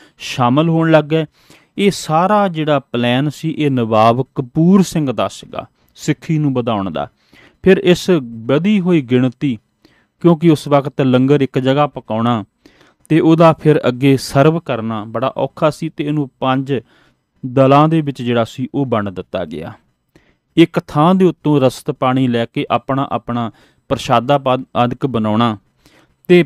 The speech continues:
ਪੰਥ ਦਾ ਹੁਕਮ ਜਿਹੜਾ ਸੀ, ਉਹ ਮੰਨਣਾ, ਇਹ ਗੱਲਾਂ ਰੱਖੀਆਂ ਗਈਆਂ। ਇਸ ਸਮੇਂ ਦੇ ਦੌਰਾਨ ਜਿਹੜਾ ਸੀਗਾ, ਉਹ ਹੋਰ ਬਹੁਤ ਸਾਰੀਆਂ ਜਿਹੜੀਆਂ ਘਟਨਾਵਾਂ ਨੇ, ਉਹ ਨਵਾਬ ਕਪੂਰ ਸਿੰਘ ਦੇ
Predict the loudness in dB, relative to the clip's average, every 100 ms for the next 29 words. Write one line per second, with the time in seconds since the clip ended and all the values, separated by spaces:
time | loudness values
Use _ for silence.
0 | 2 0 0 0 2 2 2 -4 -2 0
1 | 0 -2 -4 -10 -8 -4 -2 -2 -2 -4
2 | -6 -6 -6 -6 -6 -8 -10 -12 -10 -14
3 | -14 -14 -16 _ _ _ _ _ _ _
4 | -4 -4 0 0 2 0 -2 -2 -2 0
5 | -2 -8 _ _ _ _ _ -4 2 2
6 | 2 -4 -8 -8 -12 _ _ _ _ _
7 | _ 2 4 4 -2 -8 0 2 2 2
8 | 2 2 0 -4 0 2 4 2 0 -4
9 | _ _ _ _ _ _ _ -2 0 2
10 | 0 -2 -6 -2 0 2 2 2 -2 -10
11 | -4 0 0 2 2 0 -8 -10 -10 -8
12 | -6 -4 -4 -6